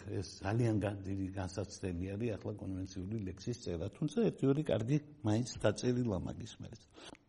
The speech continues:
ნენელა უწევს ხმას, ოღონდ თქვა, თუ ღამანსულში როგორ ჩაიხედა, თუ სიზმარმავით შეისხაციდან წამდე ფრთები.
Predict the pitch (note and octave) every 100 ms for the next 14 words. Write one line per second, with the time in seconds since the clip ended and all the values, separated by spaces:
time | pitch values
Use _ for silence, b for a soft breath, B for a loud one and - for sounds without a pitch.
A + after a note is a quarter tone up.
0 | _ - C3+ C3+ C#3+ B2 A2 A#2 - G#2+
1 | - - D3+ E3+ - B B A#2+ C3+ -
2 | C#3 C3 C3+ A#2+ C3 B2+ - A#2+ C#3 B2+
3 | C3 A#2+ C3+ C3+ C#3 C3 - C#3 - C3
4 | A#2+ C3 C#3 C3+ B2 C3+ C#3 C3+ C3+ C3
5 | - C3 C3+ C3+ - C#3 C3+ - C3 C3+
6 | B2+ - C3 B2+ A#2+ - - C3